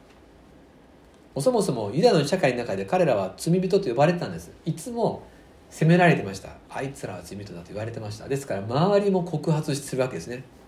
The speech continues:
そして自分でも分かっています。もう自分は罪人だ。彼らはもう孤独だったし、絶望してましたし、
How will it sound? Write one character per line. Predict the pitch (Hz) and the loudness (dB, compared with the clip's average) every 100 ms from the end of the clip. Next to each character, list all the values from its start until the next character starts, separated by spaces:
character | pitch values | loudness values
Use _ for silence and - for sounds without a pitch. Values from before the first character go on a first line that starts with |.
| - - - - - | -20 -20 -20 -20 -6
そ | 170 | -2
し | |
て | 151 | 0
自 | 135 | 2
分 | 151 202 | 2 2
で | 190 | 2
も | 117 | -2
分 | |
か | 120 | -4
っ | - | -8
て | 101 | -12
い | |
ま | 98 | -16
す。 | - - - - - | -20 -20 -20 -20 -18
も | 110 | -14
う | |
自 | 107 117 | -8 -4
分 | 147 | -4
は | 160 | -4
罪 | 104 | -8
人 | 104 170 | -10 -12
だ。 | - - - - - - - - - - - - | -14 -20 -20 -20 -20 -20 -20 -20 -20 -20 -20 -4
彼 | 147 131 | 0 2
ら | 120 | 2
は | 127 | 0
も | 143 139 110 | 0 -2 -2
う | - - - - | -10 -20 -20 -10
孤 | 120 | -2
独 | 139 147 | -2 2
だ | 156 | 2
っ | 160 | 2
た | 117 | -4
し、 | - - - - - - - - - - | -6 -4 -4 -8 -20 -20 -20 -20 -20 -10
絶 | 110 120 - | -4 -2 0
望 | 147 147 | 0 0
し | |
て | 143 | 0
ま | 139 | -2
し | 139 | -2
た | - | -4
し、 | 107 - 151 | -12 -10 -10